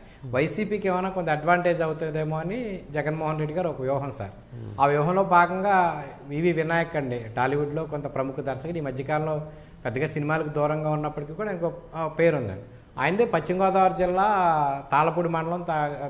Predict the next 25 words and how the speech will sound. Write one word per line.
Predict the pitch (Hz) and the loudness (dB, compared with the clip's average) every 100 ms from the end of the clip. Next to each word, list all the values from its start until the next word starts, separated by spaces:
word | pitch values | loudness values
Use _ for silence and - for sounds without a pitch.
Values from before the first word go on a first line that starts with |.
| 143 | -2
తాళపూడి | 143 143 151 | -2 0 -4
గ్రామం | 131 131 135 | 0 -2 -2
సార్. | 113 120 202 - - - - | -6 -8 -8 -12 -20 -18 -10
అయితే | 165 | -6
ఈ | 160 | -4
మధ్యకాలంలో | 151 151 170 165 | -2 0 2 2
ఏదో | 160 | 0
జాతరకు | 151 143 151 170 160 | 2 2 4 0 0
వచ్చి | 160 160 208 | -4 -4 -4
ఆ | 190 160 | -2 0
సందర్భంగా | 143 143 139 143 156 156 | -2 -4 -4 -4 -4 -4
అక్కడికి | 151 139 | -4 -4
వచ్చినప్పుడు | 139 147 147 | -4 -4 -2
వైసీపీ | 139 143 165 165 | -2 -2 -2 -2
వాళ్ళంతా | 156 151 | 0 -2
స్వాగతం | 151 143 139 139 147 | -4 0 0 0 -4
పలకడంతో | 143 143 139 147 143 196 175 151 - - - | -4 -4 -4 -8 -8 -6 -6 -8 -16 -20 -2
ఆయన | 175 | 2
వైసీపీ | 170 175 196 190 | 4 2 2 0
పార్టీలోకి | 185 175 170 175 175 | 4 4 4 0 0
వెళ్తున్నారని | 165 175 170 | -2 -2 -6
ఒక | 190 185 | -4 -4
ప్రచారం | 147 139 156 143 | -2 0 -2 -2
జరిగింది | 113 104 98 | -4 -6 -10
సార్. | - | -12